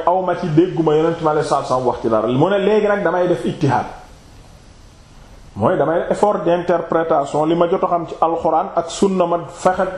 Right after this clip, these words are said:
ci loolu ma basé wu ci daal di tontu. Génn ci àtte bu xam ne dina ànd ak laaj bi, laaj bi ngeen ma laaj." Ci affaire suuf la woon, dama jàppatul exactement hadith boobu nag,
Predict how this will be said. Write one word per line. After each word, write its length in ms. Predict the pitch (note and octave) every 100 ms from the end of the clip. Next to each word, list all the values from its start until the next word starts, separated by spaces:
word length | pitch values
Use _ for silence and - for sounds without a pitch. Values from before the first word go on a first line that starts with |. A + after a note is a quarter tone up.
| - -
ci 100 | G#3+
loolu 340 | A3 G#3+ G3+
ma 120 | F#3
basé 340 | F3+ F3 F#3 E3
wu 120 | E3
ci 80 | E3
daal 200 | D#3 D3+
di 60 | D3+ D3
tontu. 300 | C3 - - - - - - - - - - - - - - - - - - - G#2
Génn 340 | A#2 F#3 F#3 F#3
ci 100 | -
àtte 300 | F#3+ G3+ - E3+
bu 200 | F#3 F#3
xam 180 | F3+ F3
ne 80 |
dina 240 | F3 F3 F#3
ànd 240 | G#3 F#3+ F#3
ak 80 | F#3 - - - - -
laaj 420 | C#3 E3+ F#3 D3+
bi, 60 | D#3+
laaj 280 | D#3+ F#3 E3
bi 60 | E3+
ngeen 180 | E3+ D#3+
ma 100 | C3
laaj." 160 | A2 - - - - - - - - - - - - - - - - - - - - - - - - - - - - -
Ci 80 | D3+
affaire 400 | F#3 G3+ F3+ F3
suuf 340 | - F3+ -
la 80 | D3+
woon, 320 | C3 C3 F#3 - - - - - - - - -
dama 240 | D3 F#3 F#3
jàppatul 380 | A3+ G#3+ G3+ D#3+
exactement 680 | B3+ - - C4+ - G#3+ F3 - -
hadith 340 | - G3+ F#3
boobu 260 | F3+ F#3 -
nag, 120 | G3+